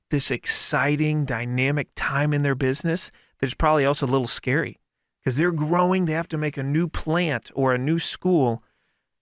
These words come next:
You all serve this amazing role. You're not just building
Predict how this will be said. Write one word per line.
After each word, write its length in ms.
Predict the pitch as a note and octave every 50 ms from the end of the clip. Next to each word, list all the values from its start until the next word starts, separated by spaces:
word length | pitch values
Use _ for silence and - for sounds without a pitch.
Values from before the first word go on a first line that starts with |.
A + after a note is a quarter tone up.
| _ _
You 500 | - C3+ B2 C3 C#3 C#3 F3+ A#3 C#4 C4+
all 200 | G3+ C#3+ B2+ B2
serve 300 | A#2+ - - - C#3 C3
this 200 | C3 C3+ - -
amazing 460 | C3 B2+ B2+ C3 C#3+ E3 E3 D#3 C#3+
role. 220 | C#3 D3 D#3+ E3+ D#3+
You're 140 | C#3+ D3+ D#3+
not 180 | G#3 A#3 -
just 220 | - - F3+ - - _ _ _ _
building 500 | - C3+ C#3+ F3 G#3 F#3 F3+ D3 C3 A#2+